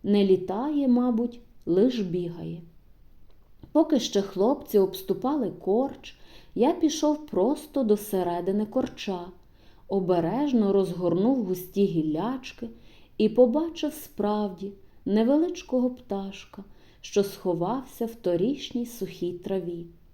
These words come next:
Не знаю, чи він був ослаблений, чи переляканий. Досить, що, побачивши мене над собою, не полетів і не побіг, і я в тій хвилі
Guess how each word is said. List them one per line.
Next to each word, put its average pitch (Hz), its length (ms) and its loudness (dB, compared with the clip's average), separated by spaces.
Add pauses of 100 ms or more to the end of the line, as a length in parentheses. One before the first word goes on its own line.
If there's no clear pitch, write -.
(440)
Не 247 200 6
знаю, 285 540 4 (340)
чи 233 180 6
він 349 220 8
був 180 300 0
ослаблений, 202 920 -4 (240)
чи 190 160 -2
переляканий. 180 1000 -2 (400)
Досить, 190 720 0
що, - 300 -2
побачивши 226 760 2
мене 202 300 2
над 233 180 0
собою, 233 640 -2 (400)
не 202 240 4
полетів 202 680 0 (100)
і 220 100 0
не 202 140 2
побіг, 185 540 -2 (640)
і 160 100 0
я 160 280 0
в 262 140 -8
тій 254 200 -2
хвилі 226 540 2